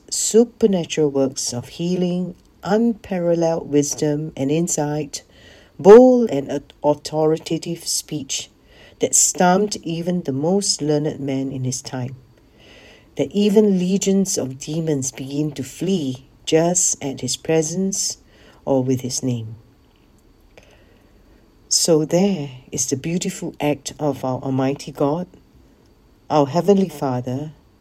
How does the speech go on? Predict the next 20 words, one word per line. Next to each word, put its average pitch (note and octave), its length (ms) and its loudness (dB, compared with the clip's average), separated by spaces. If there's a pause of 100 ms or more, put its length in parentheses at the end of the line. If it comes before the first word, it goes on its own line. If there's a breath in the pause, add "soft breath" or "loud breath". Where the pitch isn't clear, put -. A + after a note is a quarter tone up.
(100)
to D#3 140 -2
help F3 260 0
us E3 260 -4
children C#3 720 -4 (680 loud breath)
who F3 140 0
have D#3+ 220 2
lost E3 480 0
our C#3+ 160 -2
understanding D3 800 -2
of B2+ 180 -8
His G3+ 240 0
language C#3 640 -4 (360 soft breath)
or C#3+ 140 2
recognize D#3+ 580 0
His G3 200 -2
voice C3 560 -4 (460 loud breath)
to - 100 -6
return D3 360 0
to C3+ 100 -6
Him. B2+ 360 -2